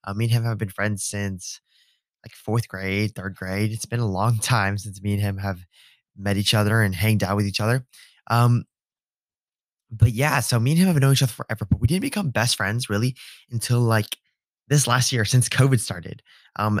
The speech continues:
somehow we reconnected during covid. I don't know. It was, like, a total God thing. I cannot remember how it happened. We ended up reconnecting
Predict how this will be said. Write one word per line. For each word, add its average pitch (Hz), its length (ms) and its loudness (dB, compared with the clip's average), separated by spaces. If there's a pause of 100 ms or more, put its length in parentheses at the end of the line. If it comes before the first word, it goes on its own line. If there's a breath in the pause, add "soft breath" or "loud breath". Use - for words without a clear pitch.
somehow 139 340 4
we 131 180 6
reconnected 123 500 4
during 120 200 2
covid. 107 340 2
I 98 100 2
don't 113 200 2
know. 101 180 4
It 107 100 -4
was, 104 160 -2
like, 101 140 -4
a 104 40 -6
total 110 260 -2
God 95 280 -4
thing. 107 180 -2
I 98 80 -2
cannot 113 340 -2
remember 98 320 -2
how 98 180 -6
it 95 80 -8
happened. 95 340 -10 (600 soft breath)
We 107 120 6
ended 139 160 2
up 139 140 4
reconnecting 101 960 0